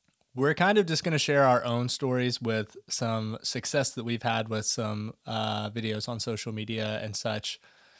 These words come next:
going well. But really, this is just kind of our own opinions on going viral from the success that we've had, but also just kind of our observation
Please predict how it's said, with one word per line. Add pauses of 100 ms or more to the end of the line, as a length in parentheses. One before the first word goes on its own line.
(100)
going
well.
But (140)
really,
this
is
just
kind
of
our
own
opinions (140)
on (680)
going
viral
from
the
success
that
we've
had,
but
also
just
kind
of
our
observation